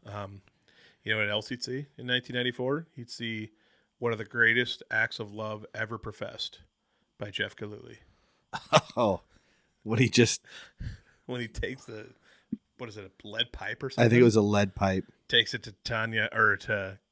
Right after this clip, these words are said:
Speaker 1: Nancy Kerrigan's knee and tries to smoke her and take her out.
Speaker 2: I remember the video of her yelling, like, "Why? Why?" Just grabbing her knee.
Speaker 1: Yep.
Speaker 2: And then Nancy Kerrigan got, like, really famous off that.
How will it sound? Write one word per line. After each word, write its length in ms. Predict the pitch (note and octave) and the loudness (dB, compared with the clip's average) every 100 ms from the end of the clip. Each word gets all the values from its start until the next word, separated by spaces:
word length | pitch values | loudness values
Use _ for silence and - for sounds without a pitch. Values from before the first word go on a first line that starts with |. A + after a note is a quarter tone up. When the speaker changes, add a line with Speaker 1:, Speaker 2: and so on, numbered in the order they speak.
| _ _ | _ _
Speaker 1:
Nancy 360 | A#2+ A2+ A2 A2+ | -10 -8 -8 -8
Kerrigan's 560 | - A2 A2 G#2+ G2 G2+ | 2 6 6 4 -4 -10
knee 260 | G#2 G2+ | -8 -8
and 100 | F#2+ | -8
tries 260 | - G2+ - | -4 -4 -4
to 240 | G2+ F2+ _ _ _ _ _ _ _ | -10 -12 _ _ _ _ _ _ _
smoke 500 | - - A#2 A2 G#2+ | -4 -4 2 2 2
her 200 | A2 G#2 | 4 4
and 180 | G#2 G2 | 2 0
take 200 | A2 G#2+ | 0 2
her 100 | G#2+ | 2
out. 240 | G2+ G2+ G#2 | 2 2 4
Speaker 2:
I 60 | C3+ | 8
remember 220 | D#3 F#3+ | 10 12
the 100 | E3 | 12
video 320 | A#2+ B2 C3 | 12 12 12
of 100 | A2 | 12
her 120 | A#2 G#2+ | 10 10
yelling, 260 | G#2+ G#2 | 8 4
like, 180 | G#2 - | 0 0
"Why? 800 | C4 C#4+ D4 D#4 D#4 C#4 A#3+ A3+ | 6 10 12 12 12 10 10 8
Why?" 800 | C4 C#4 E4+ F4+ F#4+ F#4 F4 D#4 | 4 4 6 8 10 12 12 12
Just 200 | A3 D#3+ | 8 6
grabbing 280 | A#2+ A#2 A#2 | 6 8 6
her 80 | G#2+ | 4
knee. 240 | G2+ A2+ | 4 6
Speaker 1:
Yep. 160 | A2+ - _ _ | 6 4 _ _
Speaker 2:
And 80 | C#3+ | 10
then 120 | D3 | 12
Nancy 340 | C3+ D3 - A3+ | 12 10 8 4
Kerrigan 460 | - B2+ C#3 G#2 | 10 10 10 8
got, 220 | G2+ G2+ | 4 4
like, 300 | G#2 G2 - - F#2+ | 4 0 -2 -12 -16
really 380 | F#2 G#2 B2+ B2+ | -6 -2 0 0
famous 540 | - G2 G2+ F2+ - | 0 0 0 0 -2
off 220 | E2 - | -2 -6
that. 240 | E2+ E2+ | -8 -8